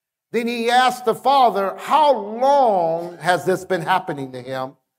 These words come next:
The father said, "From childhood. And often he has thrown him both into the fire and into the water to destroy him.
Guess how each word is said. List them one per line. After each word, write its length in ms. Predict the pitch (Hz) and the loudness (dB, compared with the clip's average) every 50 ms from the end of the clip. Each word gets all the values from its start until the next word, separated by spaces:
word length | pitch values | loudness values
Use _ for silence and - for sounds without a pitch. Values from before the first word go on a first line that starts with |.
| _ _ _ _ _ _ _ _ | _ _ _ _ _ _ _ _
The 80 | - 139 | -16 -8
father 380 | 123 - 175 175 170 151 165 156 | 0 4 6 6 6 4 0 -4
said, 340 | - 180 175 165 156 151 | -2 0 0 0 0 0
"From 280 | 160 - 160 147 135 131 | -4 -10 -12 -12 -12 -14
childhood. 760 | - - 156 147 143 131 123 113 110 - 113 98 87 80 _ _ _ _ _ _ _ _ _ _ _ _ _ _ _ _ _ _ _ _ - | -12 -6 -4 -2 -2 -2 -4 -6 -12 -18 -20 -20 _ _ _ _ _ _ _ _ _ _ _ _ _ _ _ _ _ _ _ _ _ _ -8
And 120 | 151 160 165 | -4 2 4
often 400 | 180 208 220 - 160 185 175 165 | 6 6 6 4 2 -4 -2 0
he 80 | 180 185 | 0 0
has 140 | 170 151 | 0 -2
thrown 380 | - - 170 190 202 214 220 220 | -4 -4 -2 0 2 2 4 2
him 160 | 220 220 202 | 2 0 2
both 280 | 165 185 208 208 208 208 | 2 2 2 2 2 0
into 240 | 190 156 - 185 170 | -6 -4 -4 -6 -4
the 120 | 147 147 | -4 -6
fire 560 | - - - 196 185 202 214 220 226 226 226 | -8 -4 -2 0 2 4 4 4 4 2 2
and 200 | 226 208 180 175 | 0 -2 -6 -6
into 280 | 175 175 165 - 185 175 | -6 -8 -8 -6 -6 -4
the 100 | 160 156 | -4 -4
water 440 | 147 156 180 190 196 208 208 208 202 | -2 0 2 2 4 4 4 2 0
to 180 | 202 - 185 | 0 -2 -6
destroy 580 | - 160 156 - - - - 220 240 240 220 180 | -4 -4 -6 -6 -6 -6 -2 2 4 4 4 2
him. 380 | 156 151 139 135 131 135 151 | 0 -4 -6 -8 -8 -10 -14